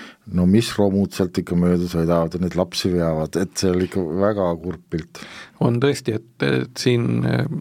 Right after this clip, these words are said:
Speaker 2: no sa tõid tegelikult väga nagu tõsise teema välja, et, et kunagi veel Maanteeameti ajal saigi seda veel tehtud, et,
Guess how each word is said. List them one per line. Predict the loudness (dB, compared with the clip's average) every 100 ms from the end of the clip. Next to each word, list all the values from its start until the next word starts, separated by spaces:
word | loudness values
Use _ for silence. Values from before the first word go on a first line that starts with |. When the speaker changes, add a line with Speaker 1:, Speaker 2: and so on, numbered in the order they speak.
| -10 -14 -16 -8
Speaker 2:
no | -2 0 -2 -6
sa | -4 0
tõid | 0 -2
tegelikult | -2 -4 -4 -6
väga | -4 -2 -2
nagu | -2 0
tõsise | 0 0 -2
teema | 0 0 0 0
välja, | 0 0 -2
et, | -4
et | -4
kunagi | 0 0 2 2
veel | 2 2
Maanteeameti | 0 0 -2 -2 -2
ajal | 0 0
saigi | 0 0
seda | -2 0 0
veel | 0
tehtud, | 0 -2 -4 -6
et, | -8